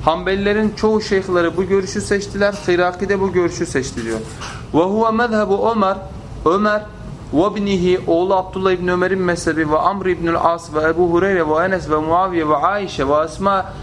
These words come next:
İbnetey Ebu Bekir, وَبِهِ قَالَ بَكْرِ İbni Abdullah, ve Ebu Osman el-Hindi, ve İbni Ebi Meryem, ve Mutraf, ve Meymun İbni Mihran, ve Tavus, ve Mücahid.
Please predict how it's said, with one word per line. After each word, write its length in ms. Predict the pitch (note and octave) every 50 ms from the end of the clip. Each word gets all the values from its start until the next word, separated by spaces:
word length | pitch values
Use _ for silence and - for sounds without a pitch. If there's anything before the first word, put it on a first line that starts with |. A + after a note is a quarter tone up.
| - - -
İbnetey 480 | E3+ F3+ F3+ F#3 F3+ F3+ F#3 G3 F3+ F3
Ebu 300 | E3+ E3 D#3+ E3+ E3+ F3+
Bekir, 300 | G#3+ A3 A3 A3+ A3+ A3+ A3+ - - - - - -
وَبِهِ 440 | D3 D3+ E3 - A3+ G#3 G3 G3 F#3+
قَالَ 400 | F#3 - G#3 G#3 G3+ G3 F#3 E3+
بَكْرِ 300 | F#3 G#3 G#3 - G#3 F#3
İbni 220 | F#3+ F3 E3+ F#3
Abdullah, 580 | F3 E3 F3 E3 D#3 E3+ E3+ F3 F#3+ G3 F3+ E3
ve 80 | E3+ E3+
Ebu 240 | E3+ E3+ F3+ E3+
Osman 340 | E3+ F3 E3+ F3 F#3+ F#3+ F#3
el-Hindi, 560 | F3 E3 E3 D#3 E3 E3+ E3+ E3 F3+ G3 F#3+
ve 200 | F#3 F3+ F3 F3+
İbni 220 | F#3+ F3 F#3 F#3+ F#3
Ebi 260 | F3+ F3 E3 E3+ F3
Meryem, 420 | F3+ F#3 F#3 F3 D#3+ D#3+ E3 F3+ F#3 - - - - - - - -
ve 80 | D3+
Mutraf, 460 | E3+ F#3+ G3+ G#3+ G#3+ - E3+ D3 B2 - - - - - - -
ve 120 | C3+ C#3+ D#3+
Meymun 380 | F3 F3 F3 F3+ F#3+ G3+ G#3
İbni 260 | G3+ F#3+ F3 F3 F#3 F#3
Mihran, 420 | F#3+ G3 G3+ F#3 F3+ F3 E3 D#3+
ve 140 | D#3+ D#3+ D#3
Tavus, 320 | G3 G3 G#3 G#3 G3 G3+ F#3
ve 60 | F#3
Mücahid. 460 | F#3 F3+ E3+ E3 E3 D3 C3+ A#2+ A2